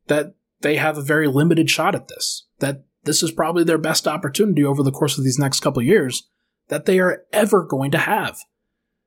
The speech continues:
So if they cheap out, if they, like, split up the M L E into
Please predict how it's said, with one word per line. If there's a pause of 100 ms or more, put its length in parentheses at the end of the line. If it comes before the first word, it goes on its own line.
(400)
So
if
they
cheap
out, (320)
if
they,
like,
split
up
the
M
L
E
into